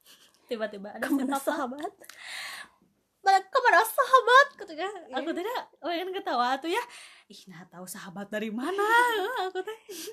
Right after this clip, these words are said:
Speaker 1: aku teh ketawa. Terus sama aku teh dijawab, we, "Badai ka konter heula sahabat," kata aku teh. <laughs> Terus dia teh ketawa sambil bilang, "Amuan atuh sok sahabat." Terus aku teh, "Ih, nah bisa nurutan loh."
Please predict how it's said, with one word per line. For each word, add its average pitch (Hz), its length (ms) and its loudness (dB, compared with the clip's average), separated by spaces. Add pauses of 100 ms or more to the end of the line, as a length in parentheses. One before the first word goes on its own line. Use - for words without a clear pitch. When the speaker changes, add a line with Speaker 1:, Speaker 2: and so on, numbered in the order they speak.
(280)
Speaker 1:
aku 220 200 -16
teh 262 120 -18
ketawa. 294 520 -8 (560)
Terus 247 140 -16
sama 269 200 -6
aku 247 140 -10
teh 262 120 -12
dijawab, 254 440 -8
we, 226 100 -8 (1120)
"Badai 220 360 -10
ka 226 140 -8
konter 226 300 -10
heula 208 260 -8
sahabat," 240 640 -2
kata - 260 -16
aku 190 180 -20
teh. 311 140 0 (200)
<laughs> 269 180 -12
Terus 330 180 -2
dia 269 220 0
teh 349 140 -16 (400)
ketawa 285 680 2
sambil 285 320 -6
bilang, 285 300 -8 (340)
"Amuan 277 400 -4
atuh 269 240 -8
sok 320 180 -10
sahabat." 233 580 -10
Terus - 160 -20
aku 247 180 -10
teh, 330 140 -10 (460)
"Ih, 233 160 -18 (560)
nah 175 380 -20
bisa 180 300 -12
nurutan 254 680 0
loh." 415 280 0